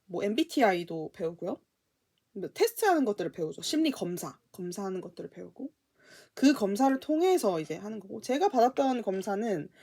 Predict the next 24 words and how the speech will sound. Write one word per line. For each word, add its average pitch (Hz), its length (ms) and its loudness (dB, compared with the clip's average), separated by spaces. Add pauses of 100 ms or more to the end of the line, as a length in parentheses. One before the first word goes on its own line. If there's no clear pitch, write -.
(280)
일단 247 460 2
애착 - 500 0
유형 214 340 0
검사라고 165 640 -10
있어요. 196 340 -6
이거 233 160 -2
그냥 269 320 -2
핸드폰으로 320 480 0
쉽게 - 200 -8
받을 180 220 -10
수 175 140 -10
있는데, 170 340 -6 (1300)
거기서는 262 420 2
안정형이 269 560 4
나와요. 156 480 -2 (680)
네, 175 220 0
저는 214 260 2
되게 208 400 4
안정적이에요. 202 1080 2 (760)
왜냐면 196 440 2 (240)
안전-, 339 500 6
안정적인 302 920 4
가정에서 220 500 0
태어났거든요. 233 720 0